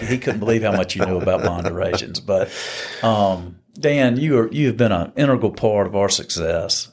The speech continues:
and, uh, have added so much value for our clients and our, and, uh, we're just happy to have you as part of our team, and, um, wanna just thank you for taking time out of your busy schedule to s-,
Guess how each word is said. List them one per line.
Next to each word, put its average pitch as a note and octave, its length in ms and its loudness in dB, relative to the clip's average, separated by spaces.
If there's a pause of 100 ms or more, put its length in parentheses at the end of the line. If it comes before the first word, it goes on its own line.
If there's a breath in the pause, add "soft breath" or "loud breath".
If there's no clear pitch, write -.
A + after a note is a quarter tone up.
and, E2+ 560 -6 (680 loud breath)
uh, F2 440 2
have G#2 200 -4
added F#2+ 300 4
so A#2+ 100 2
much G2 180 -2
value F#2 300 2
for E2+ 160 -4
our D#2+ 100 -2
clients F2 640 -4
and E2+ 160 -4
our, E2+ 280 -6
and, E2+ 540 -6 (580 soft breath)
uh, F2 400 -2
we're A#2 80 2
just - 340 -2
happy G#2+ 320 0
to F#2+ 60 2
have G#2 220 2
you G2 80 -2
as F2 100 -2
part G#2 260 -2
of F#2 60 -4
our F2+ 140 -2
team, G2 480 -4
and, D#2+ 420 -8
um, E2 500 -8 (640 loud breath)
wanna A2 180 0
just G2+ 200 0
thank A2+ 240 2
you F2 60 -4
for - 200 -12
taking G#2+ 280 0
time G#2+ 220 0
out G2+ 100 2
of G2 40 0
your G#2 100 -4
busy G2+ 280 0
schedule G#2+ 420 -2
to F2+ 80 -8
s-, F2 140 0